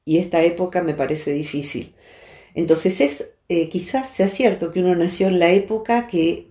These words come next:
el espíritu necesita para atravesar esta etapa nuestra del viaje del héroe. Es esta familia, esta época, este país donde uno esté.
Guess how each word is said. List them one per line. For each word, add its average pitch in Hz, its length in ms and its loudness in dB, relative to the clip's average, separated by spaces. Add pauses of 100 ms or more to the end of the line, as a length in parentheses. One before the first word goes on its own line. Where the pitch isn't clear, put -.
(160)
el 147 180 -4
espíritu 202 540 -4
necesita 185 720 -2
para 156 180 0
atravesar 151 760 -2 (140)
esta 196 240 4
etapa 180 380 0
nuestra 156 520 -2 (320)
del 147 140 -2
viaje 147 360 2
del 143 180 4
héroe. 143 500 -4
Es - 180 -4
esta 196 220 0
familia, 185 640 0
esta 175 260 -2
época, 160 640 -2
este 196 260 -2
país 151 520 0 (420)
donde 160 260 0
uno 160 120 4
esté. 151 400 -4